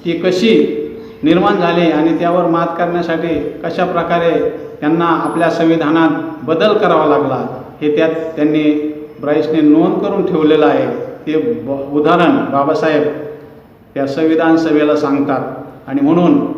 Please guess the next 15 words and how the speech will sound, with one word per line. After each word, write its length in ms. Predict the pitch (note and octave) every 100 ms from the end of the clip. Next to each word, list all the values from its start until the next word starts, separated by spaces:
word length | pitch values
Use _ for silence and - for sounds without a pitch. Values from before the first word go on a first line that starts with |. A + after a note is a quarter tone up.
| - - C3
आपणही 760 | C#3 E3+ E3+ D#3+ D#3 C#3+ - - - - - - - - - - -
आपल्यात 340 | B2+ C3 G3 G3
जर 200 | G3 E3+
ही 200 | F3+ F#3
विसंगती 920 | F3 F#3+ F#3 F#3+ F#3+ E3+ - - - - - - - - - - - - - -
नष्ट 260 | D#3+ F#3 A3
करायची 380 | G3 F#3 F3+ F3
असेल 560 | - D#3 C#3+ - - - - - - - - - -
तर 100 | D#3
आपल्याला 680 | D3 D3+ D#3 D#3+ D#3+ - -
त्याची 200 | D3 D#3+
काळजी 440 | D3 D3 D3 D#3
घ्यावी 320 | D3 D3 D3
लागेल, 280 | C#3+ C3 B2
कारण 520 | A#2 C#3 D3 E3+ F#3+